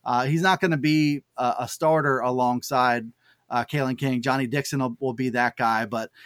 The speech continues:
he can be a third starter type player. And I expect that from Cam Miller. So while, you know, he burned his red shirt last year and, and you, you see the writing on the wall that he's gonna be counted on, uh, I, I expect him to be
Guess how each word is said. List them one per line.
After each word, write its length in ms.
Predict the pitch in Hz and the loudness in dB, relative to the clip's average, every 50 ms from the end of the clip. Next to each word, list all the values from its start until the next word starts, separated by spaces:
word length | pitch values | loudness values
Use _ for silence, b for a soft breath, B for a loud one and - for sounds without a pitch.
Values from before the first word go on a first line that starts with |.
| B B | B B
he 120 | B 220 240 | B -2 0
can 200 | 226 262 214 170 | 2 2 0 0
be 220 | 180 208 220 196 | 0 2 4 4
a 160 | 170 156 147 | 4 4 0
third 460 | 131 - _ - 170 165 170 165 151 - | -4 -6 _ -4 -2 -2 -2 -2 -4 -6
starter 440 | - - 165 156 151 143 143 135 | -6 -2 -2 0 0 0 -2 -2
type 400 | 120 - - - 143 135 131 123 - _ _ | -4 -4 -2 -2 0 0 -2 -4 -8 _ _
player. 420 | - 131 143 143 120 101 90 76 | -2 0 0 0 0 -2 -6 -6
And 180 | 69 120 143 160 | -6 -4 -2 0
I 140 | 190 233 262 | 0 2 0
expect 460 | 269 240 - - - 302 370 - - | 0 -2 -6 0 0 0 0 2 0
that 180 | 180 135 135 | -2 -2 -2
from 120 | - 135 127 | -4 -8 -6
Cam 260 | - 147 135 123 120 | -4 -4 -2 -2 -2
Miller. 280 | 117 107 98 92 98 104 | -4 -4 -6 -10 -12 -6
So 160 | - 190 185 | -4 -4 -2
while, 460 | 170 185 220 226 226 220 220 208 B B B B B B B B | 2 4 6 6 6 6 4 2 B B B B B B B B
you 120 | - 175 190 | -4 -2 0
know, 120 | 180 175 | 2 2
he 140 | 165 170 180 | 2 2 2
burned 260 | 143 185 196 226 240 | 2 2 2 2 2
his 100 | 208 175 | 2 2
red 200 | 185 190 190 - | 2 2 2 2
shirt 220 | - 196 202 170 | 2 0 0 2
last 340 | 156 156 165 170 156 - - | 2 2 2 2 0 0 0
year 280 | 160 170 170 175 170 160 | 0 2 2 2 2 0
and, 180 | 143 135 135 131 | 0 0 -2 -4
and 500 | - 135 131 123 123 127 117 - 135 - _ _ _ _ | -4 -2 -2 -2 -2 -2 -4 -8 -16 -20 _ _ _ _
you, 160 | 156 143 139 147 | -6 -6 -4 -2
you 140 | 156 151 143 | -2 -2 -2
see 280 | - - 220 220 214 | 0 0 2 2 2
the 120 | 175 185 151 | 2 2 2
writing 280 | 160 170 180 175 180 | 4 4 4 4 4
on 100 | 165 151 | 2 2
the 80 | 143 135 | 0 0
wall 420 | 139 156 160 170 170 156 143 139 | 0 2 4 4 4 4 4 2
that 80 | 131 131 | 2 0
he's 160 | 143 147 127 | 0 0 0
gonna 180 | - 156 143 123 | -2 -2 -2 -2
be 120 | 123 113 | -2 -4
counted 400 | - 135 139 160 180 160 131 123 | -4 -2 0 2 2 0 0 -2
on, 340 | 113 107 107 110 110 110 - B B B B B B B B | -2 -2 -2 -2 -4 -6 -8 B B B B B B B B
uh, 240 | 117 135 139 139 - - | -4 -2 0 0 -2 0
I, 160 | - 170 185 - - | 2 2 2 4 4
I 140 | 175 214 240 | 2 2 2
expect 420 | 233 - - - 240 233 226 - | 2 -2 -4 -2 -2 -2 0 0
him 140 | 233 226 214 | -2 0 0
to 60 | 196 | 0
be 320 | 165 214 214 214 214 196 | 0 0 -2 -2 -2 -4